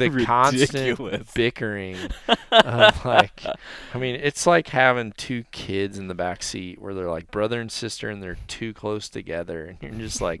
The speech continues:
Speaker 1: "Will you two shut up?"
Speaker 2: <laughs> Now there's gonna be three of us.
Speaker 1: <laughs> Yeah, exactly. Exactly.
Speaker 2: It's gonna be, like, mustache jokes, height jokes, instructor jokes.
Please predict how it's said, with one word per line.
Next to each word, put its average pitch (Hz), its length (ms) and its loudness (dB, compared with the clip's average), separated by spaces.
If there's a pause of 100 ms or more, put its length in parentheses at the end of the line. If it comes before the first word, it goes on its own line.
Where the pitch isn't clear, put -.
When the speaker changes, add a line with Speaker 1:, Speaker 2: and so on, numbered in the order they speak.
(100)
Speaker 1:
"Will 92 100 -12
you 151 200 -8
two 139 300 -4
shut 104 500 -4
up?" 87 280 -8 (160)
Speaker 2:
<laughs> 151 180 -12
Now 123 140 -4
there's 131 140 -2
gonna 113 80 -8
be 104 100 -6
three 113 360 0
of 98 140 2
us. - 340 -2
Speaker 1:
<laughs> - 560 -4
Yeah, 127 240 6 (160)
exactly. 113 840 0 (460)
Exactly. 104 520 -2
Speaker 2:
It's - 80 -6
gonna 156 140 0
be, 131 180 -4
like, 107 280 2 (560)
mustache 113 640 -2
jokes, 107 560 -2
height 104 460 -4
jokes, 95 640 -4
instructor 110 640 -6
jokes. 101 640 -2